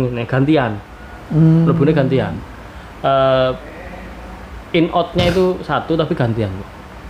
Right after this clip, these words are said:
Speaker 1: Wah. Senengane sih bercabang ya, senengane
Speaker 2: Hmm.
Speaker 1: bercabang, tapi nyong ora tak takoni bercabang iring ndi gitu ora.
Speaker 2: Tapi
Speaker 1: Oh.
Speaker 2: di sini aman ya?
Speaker 1: Aman,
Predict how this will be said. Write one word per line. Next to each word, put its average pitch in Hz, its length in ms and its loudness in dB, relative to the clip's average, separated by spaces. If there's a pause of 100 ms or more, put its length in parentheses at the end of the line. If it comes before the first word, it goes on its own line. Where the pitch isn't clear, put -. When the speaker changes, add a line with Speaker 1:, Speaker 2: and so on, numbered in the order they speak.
(200)
Speaker 1:
Wah. 104 240 -4 (800)
Senengane 175 500 4
sih 254 140 0
bercabang 165 560 2
ya, 127 180 0
senengane 131 320 2
Speaker 2:
Hmm. 123 80 0
Speaker 1:
bercabang, 120 340 0
tapi 123 160 0
nyong 165 220 4
ora 170 160 4
tak 143 240 2 (280)
takoni 139 280 4
bercabang 127 400 4
iring 139 280 4
ndi 120 280 4
gitu 107 160 -2
ora. 101 180 -2 (1000)
Speaker 2:
Tapi 185 320 4
Speaker 1:
Oh. - 100 -4 (840)
Speaker 2:
di 175 160 6 (120)
sini 202 240 4
aman 220 300 4
ya? 135 280 4
Speaker 1:
Aman, 156 440 4